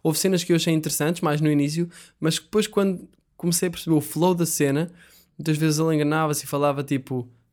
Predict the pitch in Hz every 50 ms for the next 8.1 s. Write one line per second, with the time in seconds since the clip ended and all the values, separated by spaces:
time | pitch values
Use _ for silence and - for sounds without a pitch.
0 | _ _ - - 135 135 131 131 127 127 - - - 175 160 139 160 160 156 -
1 | 196 190 - - 170 170 160 156 165 160 156 156 147 143 143 - - _ _ _
2 | _ - 147 147 - - 135 127 123 120 120 120 120 120 - - 131 - - 147
3 | 160 160 147 135 - - - 131 127 123 120 120 117 - _ _ _ _ _ _
4 | _ _ _ - - - _ _ _ - 160 156 139 127 131 131 123 123 120 120
5 | 113 - _ _ _ _ _ _ _ _ _ _ _ _ _ _ _ _ _ _
6 | _ - 131 131 - - _ _ _ _ _ - 143 139 143 143 139 135 127 120
7 | 120 117 117 - _ - 127 - - 147 139 131 127 120 120 113 110 110 110 110
8 | 113